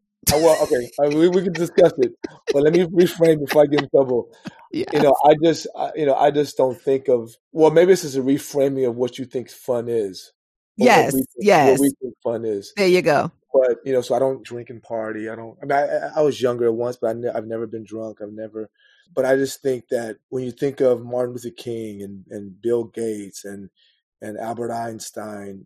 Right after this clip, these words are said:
Speaker 1: I don't really envision them spending a lot of time on weekends hanging out and, and just passing, passing the hours. You know, we all get one sixty-eight hours a week, and time is limited.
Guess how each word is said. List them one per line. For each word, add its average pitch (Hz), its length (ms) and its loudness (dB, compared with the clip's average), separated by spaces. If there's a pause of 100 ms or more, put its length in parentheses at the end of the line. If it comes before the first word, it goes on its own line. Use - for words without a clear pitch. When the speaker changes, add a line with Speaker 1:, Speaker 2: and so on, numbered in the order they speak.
(120)
Speaker 1:
I 113 40 -10
don't 123 160 -6
really 123 180 -4
envision 117 540 -8
them 104 340 -12
spending 113 380 -18
a 107 40 -16
lot 107 120 -12
of 90 100 -16
time 110 320 -16
on 95 120 -14
weekends 104 440 -12
hanging 107 260 -12
out 107 280 -12 (280)
and, 101 260 -20
and 107 180 -16
just 104 200 -14
passing, 110 460 -16 (880)
passing 117 300 -10
the 104 140 -14
hours. 107 580 -10 (380)
You 107 80 -14
know, 110 100 -10
we 110 160 -6
all 120 160 -2
get 120 180 -2
one 120 200 -8
sixty-eight 120 800 -8 (680)
hours 123 300 -4
a 110 60 -8
week, 120 460 -4 (1120)
and 110 500 -12
time 120 280 -12
is 101 120 -14
limited. 110 480 -10